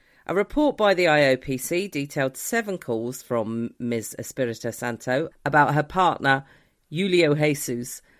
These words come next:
between May twenty nineteen and April twenty twenty. Her final nine nine nine call took place on the eighth of April twenty twenty, when she reported being attacked just hours after Jesus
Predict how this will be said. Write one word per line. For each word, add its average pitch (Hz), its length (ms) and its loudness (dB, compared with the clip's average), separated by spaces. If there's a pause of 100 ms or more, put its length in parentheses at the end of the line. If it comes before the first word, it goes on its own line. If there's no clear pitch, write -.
(180)
between 151 480 -2
May 190 340 2
twenty 147 360 -4
nineteen 156 760 -4
and 123 220 -2 (100)
April 131 440 -4
twenty 117 500 -10
twenty. 131 600 -6 (180)
Her 135 200 -4
final 170 400 0
nine 135 240 -2
nine 120 240 -4
nine 151 260 -4
call 170 260 -6
took - 220 -12
place 117 300 -6
on 113 160 -6
the 113 200 -8
eighth 123 260 -6
of 117 100 -12
April 117 320 -8
twenty - 380 -10
twenty, - 500 -14 (380)
when 127 120 -4
she 135 160 -4
reported 147 540 -6
being 127 280 -4
attacked - 560 -8
just - 280 -8
hours 117 460 -2
after 120 260 -6
Jesus 113 580 -8